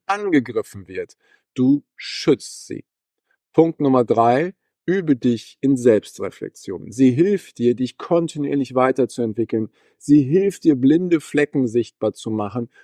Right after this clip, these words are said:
Und vor allem hilft sie dir als Leader, egal in welchem Lebensbereich bei dir,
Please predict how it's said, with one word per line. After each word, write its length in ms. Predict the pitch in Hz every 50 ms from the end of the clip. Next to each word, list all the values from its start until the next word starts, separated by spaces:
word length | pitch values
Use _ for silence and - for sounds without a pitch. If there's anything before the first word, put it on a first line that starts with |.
| _ _
Und 160 | - 139 135
vor 260 | - - 151 - -
allem 300 | 147 156 175 185 180 165
hilft 340 | 139 127 156 160 165 - -
sie 140 | - 139 123
dir 200 | 117 120 117 -
als 300 | 120 120 117 104 - -
Leader, 560 | 123 127 135 143 170 202 208 196 151 127 101
egal 640 | 101 104 131 151 147 135 120 151 151 175 190 190
in 160 | 180 165 143 127
welchem 400 | 139 147 165 156 - 156 139 131
Lebensbereich 840 | 131 143 165 180 180 170 156 - _ 143 123 113 120 120 120 - _
bei 120 | 123 120
dir, 320 | 113 113 120 135 139 139